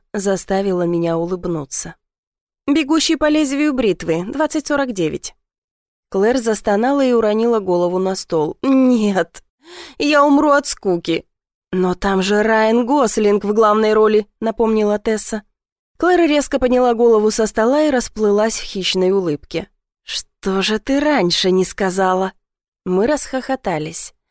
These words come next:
«На свете нет ни одной женщины, равнодушной к Райану Гослингу». «Раз всех все устраивает, встречаемся в субботу в девять», резюмировала она.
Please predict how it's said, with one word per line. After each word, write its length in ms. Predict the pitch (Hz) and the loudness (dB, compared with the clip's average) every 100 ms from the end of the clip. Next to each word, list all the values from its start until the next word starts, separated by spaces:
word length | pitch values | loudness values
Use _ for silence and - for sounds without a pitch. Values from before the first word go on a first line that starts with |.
| _ - - - - - | _ -20 -20 -20 -12 -4
«На 100 | 240 | -2
свете 360 | - 320 320 | 0 -2 2
нет 240 | 302 302 302 | 2 2 2
ни 260 | 262 277 269 | 0 2 2
одной 460 | 226 208 233 302 | 0 0 0 0
женщины, 720 | 294 269 277 202 175 196 185 | 0 -2 0 0 0 0 0
равнодушной 880 | 180 175 180 175 175 269 - 294 294 | 0 0 0 0 0 -2 0 -2 -2
к 100 | 285 | -2
Райану 480 | 185 160 160 165 180 | -2 0 0 0 -2
Гослингу». 760 | 175 147 143 147 147 139 139 - _ _ _ _ _ _ _ _ - - | 0 -2 -2 -6 -6 -6 -8 -10 _ _ _ _ _ _ _ _ -20 -8
«Раз 260 | 233 220 - | -2 0 0
всех 260 | - 247 | 0 -2
все 200 | - 262 | 0 0
устраивает, 540 | 254 370 392 320 175 - | 0 2 2 2 0 -2
встречаемся 640 | - 240 - 370 349 262 | -2 -2 0 0 0 -2
в 20 | |
субботу 340 | - 214 285 233 | -2 -4 -2 -2
в 40 | |
девять», 440 | 170 165 160 - - | 0 0 0 -4 -8
резюмировала 760 | 190 190 190 190 185 175 175 170 | -6 -2 0 2 2 2 0 0
она. 260 | 175 175 | -2 -4